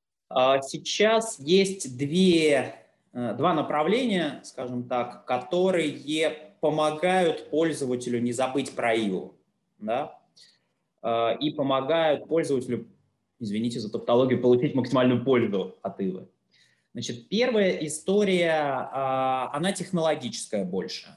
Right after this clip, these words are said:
А, мы продукт строим таким образом, а, чтобы он в хорошем смысле этого слова был интересным, да. Там много очень, э,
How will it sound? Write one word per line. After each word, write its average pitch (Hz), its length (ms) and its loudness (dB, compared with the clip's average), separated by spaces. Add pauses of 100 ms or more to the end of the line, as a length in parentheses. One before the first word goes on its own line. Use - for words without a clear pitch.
(140)
А, 110 440 -2 (280)
мы 180 500 2 (160)
продукт 170 640 4
строим 170 500 4
таким 160 380 0
образом, 180 760 0 (440)
а, 127 200 0
чтобы 175 560 0
он 220 340 2
в - 40 -16
хорошем 180 480 0
смысле 160 300 -2
этого 156 200 -6
слова 233 320 0
был 180 220 4
интересным, 147 720 -4 (760)
да. 165 380 -4 (520)
Там 214 420 0
много 180 920 0 (640)
очень, 170 680 0
э, 143 920 -2